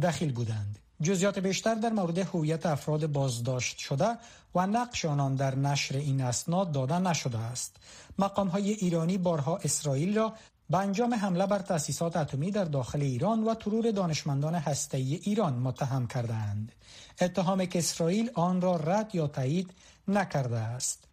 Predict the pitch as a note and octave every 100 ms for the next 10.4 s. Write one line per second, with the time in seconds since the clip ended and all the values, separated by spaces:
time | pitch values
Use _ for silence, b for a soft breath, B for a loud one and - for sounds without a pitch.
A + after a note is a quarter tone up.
0 | _ - A3 G#3+ A3+ A#3+ B3 A#3 G3+ G#3
1 | F#3 G3+ G#3+ E3 E3 G#3 F3 C3+ B2 A#2
2 | A#2+ - D#3 D#3+ E3+ E3+ F3 F3 F#3 G3+
3 | G3+ F#3+ - E3 D3 C3+ B2 F#3+ G3 D#3
4 | - D#3+ D#3 C#3+ B2+ B2+ A#2 A#2+ A2+ A#2+
5 | D3+ G#3+ - B B - - G#3 A3 G#3+
6 | E3+ E3+ G#3+ A3 A3 F#3+ C#3+ C3+ - D#3+
7 | E3+ F3+ E3+ C#3 - D#3 F3 F3 D3+ C#3
8 | B2 D3 F3+ D#3 E3+ F3 F3+ C#3 E3+ F3
9 | F3+ A3 F3+ D3+ - D3 D#3+ E3 D3+ C#3
10 | G#3 F#3+ D3+ E3